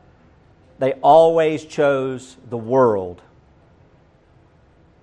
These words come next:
And God corrected them because He loved them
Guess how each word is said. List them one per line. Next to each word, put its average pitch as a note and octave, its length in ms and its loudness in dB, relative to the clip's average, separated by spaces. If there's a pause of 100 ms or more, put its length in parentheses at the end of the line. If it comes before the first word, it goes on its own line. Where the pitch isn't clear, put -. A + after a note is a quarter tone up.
(680)
And C3 180 -10
God D3+ 480 4
corrected D3 680 -4
them B2 320 -8
because B2+ 300 -10
He A#2+ 100 -12
loved C3+ 460 2
them G#2+ 300 -12